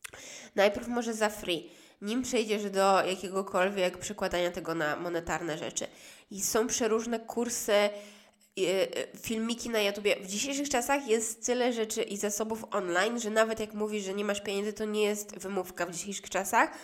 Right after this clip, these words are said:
bo na każdym etapie i na każdy portfel są zasoby.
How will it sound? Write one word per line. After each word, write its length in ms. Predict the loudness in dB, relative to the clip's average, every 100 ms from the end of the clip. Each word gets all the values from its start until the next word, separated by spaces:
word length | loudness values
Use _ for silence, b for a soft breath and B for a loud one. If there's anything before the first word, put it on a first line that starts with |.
| B B B B B B
bo 500 | 2 10 12 12 10 B B B B
na 120 | 2 6
każdym 400 | 10 10 8 4
etapie 480 | 6 10 10 8 2
i 120 | 2
na 100 | 0
każdy 340 | 2 0 2 0
portfel 600 | 2 2 2 4 6 4
są 240 | 0 0 0
zasoby. 520 | 0 -2 -2 0